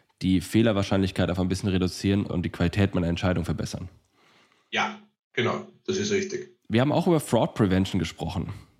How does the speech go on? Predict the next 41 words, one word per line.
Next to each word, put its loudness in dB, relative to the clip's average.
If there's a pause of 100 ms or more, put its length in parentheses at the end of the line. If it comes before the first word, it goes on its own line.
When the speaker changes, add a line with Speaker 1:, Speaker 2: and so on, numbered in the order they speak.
(340)
Speaker 1:
In 4
der 6
Antragsstrecke -2
zum -6
Beispiel. -8 (160)
Jetzt -2
bin 6
ich 4
ja, 2
wenn 4
wir 4
bei 4
diesem 2
Kfz-Beispiel 0
bleiben, 2
sofern 2
es 4
das -2
passende -2
ist, -2 (240)
bin 0
ich 0
ja 2
in 2
dieser -2
Antragsstrecke -2
drin. 2 (800)
Speaker 2:
Ja. 0 (640)
Speaker 1:
Mach 2
das 0
von 4
mir 6
aus -2
online 4
oder 0
auch -4
mit 0
dem 0
Vermittler 2
vor -4
Ort. -2